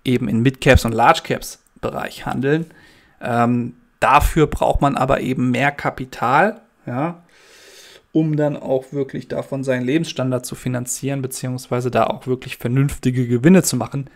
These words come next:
Aus dem Grund bin ich eher im kleineren Small Cap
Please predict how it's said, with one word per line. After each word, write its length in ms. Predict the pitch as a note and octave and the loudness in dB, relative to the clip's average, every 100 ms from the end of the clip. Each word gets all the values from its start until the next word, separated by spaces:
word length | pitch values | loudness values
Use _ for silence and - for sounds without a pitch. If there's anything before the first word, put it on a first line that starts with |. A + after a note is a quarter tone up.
| _ _ | _ _
Aus 240 | - - - | -12 -10 0
dem 260 | C#3+ D3+ | 2 2
Grund 340 | C#3+ C#3+ C#3 B2 | 0 -2 -2 -2
bin 120 | C3 | -2
ich 220 | B2+ - | -2 -4
eher 440 | B2+ B2+ B2+ B2+ - | -2 4 6 6 2
im 340 | A#2+ A2+ A#2 - _ _ _ | -6 -6 -8 -12 _ _ _
kleineren 600 | - B2 D#3 B2 A#2 A2 - - _ | 2 4 6 2 0 -4 -10 -20 _
Small 380 | - A2+ A2 C3 | -10 2 4 4
Cap 340 | - B2+ A#2+ | 2 -4 -4